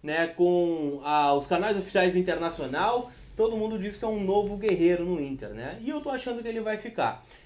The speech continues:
Ele voltou da seleção peruana por conta da suspensão, né, que ele teve no jogo, né, contra o Brasil. E tá destacando o momento dele no Inter e como ele tá se sentindo aí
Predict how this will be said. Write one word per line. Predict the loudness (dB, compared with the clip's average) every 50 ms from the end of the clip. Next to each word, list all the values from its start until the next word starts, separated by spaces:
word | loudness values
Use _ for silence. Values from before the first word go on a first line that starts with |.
| -4 0
Ele | 4 4 6
voltou | 8 8 8 8 6 4 2 2 2
da | 2
seleção | 0 2 2 2 2 0 0
peruana | 0 0 2 4 4 4 4 2 0
por | 0 -2 -2
conta | 0 0 0 0 0 -2
da | -4 -4
suspensão, | -6 -6 -8 -6 -4 -4 -4 -2 0 0 0 0
né, | 0 -4
que | -4 -4
ele | -6 -8 -6
teve | -4 -4 -4 -4 -4 -6 -10 -12 -18 -20 -20 _ -10
no | -4 -2 -2 -2
jogo, | 0 2 4 4 4 2 -2 -10 -12 _ _
né, | -16 -12 -6 -4 -2 -2 -2 -2 -4 -6 -8
contra | -10 -10 -8 -6 -6
o | -6
Brasil. | -4 -4 -4 -4 -4 -2 0 0 0 0 -2 -10 -20 -20 _ _ _ -14
E | -12 -12 -10 -10 -12 -12
tá | -10 -10
destacando | -10 -10 -10 -10 -10 -6 -4 -2 -2 0 0 -2
o |
momento | -2 -2 0 0 0 -2 -2 -2
dele | -2 0 0 0
no | 0 0 0
Inter | -2 -2 -4 -6 -8
e |
como | -2 -2 0 0 0 -2
ele | -2
tá | 0 -2 -2
se | -2 -4
sentindo | -4 -4 -4 -4 -4 -6 -6 -4 -2 -2
aí | -4 -4 -6